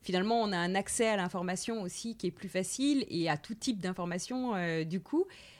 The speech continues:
comment est-ce que, euh, vous, vous ressentez les choses ? Est-ce que sur ces réseaux sociaux, euh, vous avez une image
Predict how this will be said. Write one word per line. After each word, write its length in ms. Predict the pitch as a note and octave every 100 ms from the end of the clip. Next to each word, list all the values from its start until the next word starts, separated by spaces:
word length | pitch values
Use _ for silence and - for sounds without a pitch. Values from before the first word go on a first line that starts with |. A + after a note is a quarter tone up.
| - - D#2 -
comment 380 | C4+ C4 D#4 D#4
est-ce 220 | G#3 -
que, 100 | -
euh, 460 | B3 B3 G#3 G3 F#3
vous, 380 | F3 F#3+ F#3 F#3
vous 240 | F#3 F#3
ressentez 420 | G#3 - A3 G#3+
les 140 | G3+ G3+
choses ? 300 | A3+ A3 F#3
Est-ce 340 | - F#3 -
que 160 | B3+ A#3+
sur 220 | - A3
ces 240 | - G3+
réseaux 260 | G3 F#3+ G#3+
sociaux, 640 | - G#3+ - B3+ C4 B3+
euh, 260 | G3 F3+ F3+
vous 300 | E3 F#3 F#3+
avez 260 | G3 A#3+
une 220 | A#3 G3+ G#3
image 420 | G#3 A3+ A#3